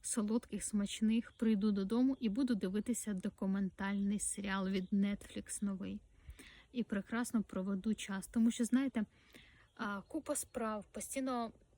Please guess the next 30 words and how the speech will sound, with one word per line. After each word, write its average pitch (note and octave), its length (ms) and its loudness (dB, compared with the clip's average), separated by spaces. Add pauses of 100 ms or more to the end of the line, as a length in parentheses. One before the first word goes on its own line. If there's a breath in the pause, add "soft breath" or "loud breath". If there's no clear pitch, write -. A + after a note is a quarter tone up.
(140)
якась C4 480 -2
робота, G3+ 460 -2
постійно A3+ 500 -4
на G#3 140 -4
чомусь A3 320 -4
фокусуватися, A3 920 -4
це G3+ 200 -6
не G3 120 -2
завжди G3 400 -6
нормально. G3 520 -6
Потрібно A#3 420 -4
виділяти G#3 520 -6
собі G3+ 240 -10
час A#3 340 -8
і A#3 80 -8
на G3 120 -4
щось - 260 -6
таке G#3 460 -4 (1040 loud breath)
просте, C4 600 2
звичайне, A#3 680 -2
життєве G3+ 580 -2
і A3 120 -8
для G#3 220 -4
себе. F#3+ 500 -2
Тому B3+ 400 2
зараз A#3 400 -2
я G3+ 60 -2
хочу A3 360 -4
саме G3+ 340 -6
такого, C#4 480 0